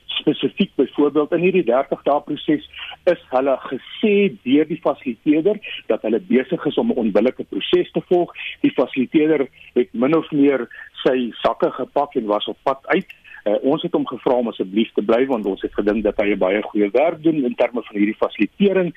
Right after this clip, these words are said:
Ehm, en hy het gebly, maar toe daardie kwessie byvoorbeeld, eh, bespreek moes word, was dit min of meer aan die einde van die proses. Sy mandaat is geëindig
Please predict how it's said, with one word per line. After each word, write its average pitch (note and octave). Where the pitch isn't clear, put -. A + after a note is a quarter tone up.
Ehm, A#2+
en C3
hy B2
het D3+
gebly, C#3
maar A#2+
toe F3+
daardie F3
kwessie A3
byvoorbeeld, C3+
eh, A2
bespreek G#3
moes C3
word, A2
was A#2+
dit D3
min C3+
of D3
meer A#2+
aan G#2+
die A2
einde G#3+
van F#3
die F3
proses. D3
Sy E3+
mandaat D3
is B2
geëindig B2